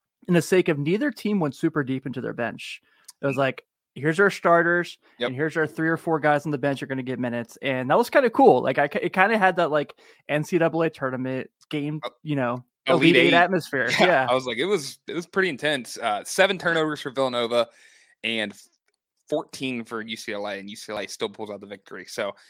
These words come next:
Speaker 2: like I said, if you're a Bruins fan, gotta be pretty encouraged with, A, how they came back late in the second half, and B, you know, they did have a lot of turnovers, but they, that's, you still pulled out a win against a very good Villanova team.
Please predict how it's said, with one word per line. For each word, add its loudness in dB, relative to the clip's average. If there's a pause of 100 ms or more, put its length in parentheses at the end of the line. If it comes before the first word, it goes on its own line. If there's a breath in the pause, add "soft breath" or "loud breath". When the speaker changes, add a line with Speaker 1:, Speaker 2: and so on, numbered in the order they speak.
(380 soft breath)
Speaker 2:
like 2
I 2
said, 0
if -6
you're 0
a -4
Bruins -4
fan, 0
gotta 0
be -8
pretty -10
encouraged -6
with, -14
A, 2
how -4
they -4
came -8
back -2
late -4
in -18
the -14
second -8
half, -8
and -16 (440)
B, -2
you -8
know, -6
they -8
did -8
have -4
a -6
lot -4
of -12
turnovers, -8
but -10
they, -14 (180)
that's, -16 (100)
you -18
still -6
pulled -6
out -4
a -6
win -10
against -14
a -8
very -4
good -12
Villanova -14
team. -18